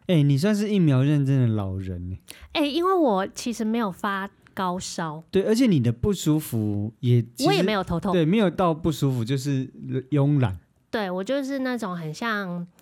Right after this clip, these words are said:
Speaker 2: 很像精疲力尽的人这样。
Speaker 1: 对，昨天睡了一整天这样子而已。
Speaker 2: 就是我的最大的副作用是失眠。
Speaker 1: 哦，哦，对，你第一天没怎么睡，
Speaker 2: 我第一天
Speaker 1: 对不对？
Speaker 2: 基本上一点睡觉，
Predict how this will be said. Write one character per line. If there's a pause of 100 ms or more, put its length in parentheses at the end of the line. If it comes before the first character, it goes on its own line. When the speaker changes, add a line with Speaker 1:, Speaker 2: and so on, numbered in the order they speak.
(480)
Speaker 2:
很
像
精
疲
力
尽
的
人
这
样。
Speaker 1:
对，
昨
天
睡
了
一
整
天
这
样
子
而
已。 (120)
Speaker 2:
就
是
我
的
最
大
的
副
作
用
是
失
眠。 (1200)
Speaker 1:
哦，
哦，
对，
你
第
一
天
没
怎
么
睡，
Speaker 2:
我
第
一
天
Speaker 1:
对
不
对？
Speaker 2:
基
本
上 (220)
一
点
睡
觉，